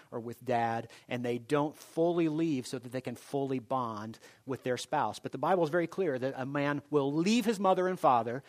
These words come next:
and be joined to his wife, and they become one flesh. And that right there is the beginning of God's plan for family.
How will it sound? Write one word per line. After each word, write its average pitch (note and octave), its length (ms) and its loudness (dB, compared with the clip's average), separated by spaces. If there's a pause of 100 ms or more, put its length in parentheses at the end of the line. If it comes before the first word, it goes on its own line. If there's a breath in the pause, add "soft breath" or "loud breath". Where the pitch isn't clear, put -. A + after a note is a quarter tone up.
(300 loud breath)
and C3 320 -2
be C#3+ 140 -2
joined D#3+ 540 2
to D3+ 100 -2
his C3 120 0
wife, G#2 280 -2
and A#2 100 -6
they A2 80 -2
become G#2+ 420 -6 (360 loud breath)
one A2 180 -4
flesh. G#2+ 380 -2
And B2+ 120 -2
that F3 140 10
right F3+ 180 8
there F#3 160 6
is C#3 100 4
the D3 60 -2
beginning C#3+ 360 4
of A#2+ 100 -6
God's B2+ 240 4
plan C3 240 0
for C#3 100 -6
family. B2+ 440 -6